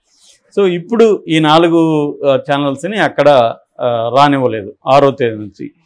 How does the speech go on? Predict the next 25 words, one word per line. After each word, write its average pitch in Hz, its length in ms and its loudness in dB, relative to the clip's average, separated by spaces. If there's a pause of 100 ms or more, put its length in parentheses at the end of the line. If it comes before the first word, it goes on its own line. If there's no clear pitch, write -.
(420)
దీనికి 190 340 2
సంబంధించి 196 560 -4
విమర్శలు 165 480 0
వచ్చాయి 165 300 0
కానీ 180 400 -4 (220)
పెద్ద 151 220 -2
ఎత్తున 185 320 0 (320)
ఎక్కడ 151 240 0
వీళ్ళు 143 600 2
టీవీ 143 300 0
నైన్ 139 360 -2
కానీ 139 520 -2
ఎన్టీవీ 135 380 -2
కానీ 131 180 -4
పెద్ద 127 260 -2
ఎత్తున 147 240 -4
ఏం 147 160 -2 (100)
చేయట్లేదు, 147 460 -2 (640)
ఆ, 123 140 0
వీళ్ళు. 113 360 -8 (500)
దాని 135 260 0
మీద 147 200 2
ఉద్యమాలు 147 680 2
కానీ 143 240 2
ఏం 127 120 -4